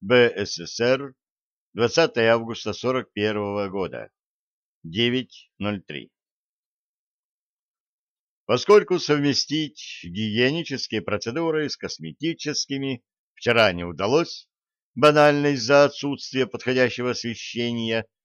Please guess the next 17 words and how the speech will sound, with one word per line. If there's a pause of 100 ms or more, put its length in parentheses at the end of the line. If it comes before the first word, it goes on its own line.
(340)
стрижку
перенесли
на
сегодняшнее
утро. (840)
И
сейчас (100)
Алик (400)
учил
нашего
старшину (320)
создавать
правильную
уставную
стрижку
немецкого
солдата.